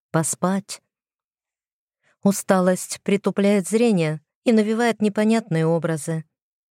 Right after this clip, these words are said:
Скорее, я отношусь к нему чересчур подозрительно на фоне неприязни.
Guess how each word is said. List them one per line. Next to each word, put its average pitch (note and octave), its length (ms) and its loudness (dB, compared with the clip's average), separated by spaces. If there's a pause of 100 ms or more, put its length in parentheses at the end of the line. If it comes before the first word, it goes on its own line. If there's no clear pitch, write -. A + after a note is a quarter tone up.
(200)
Скорее, A3+ 520 2
я A3 180 2
отношусь G#3 560 -2
к - 120 -10
нему G3+ 260 2
чересчур G3+ 760 -2
подозрительно D#3 960 -2
на D#3 140 0
фоне D#3 320 -2
неприязни. D#3+ 800 -2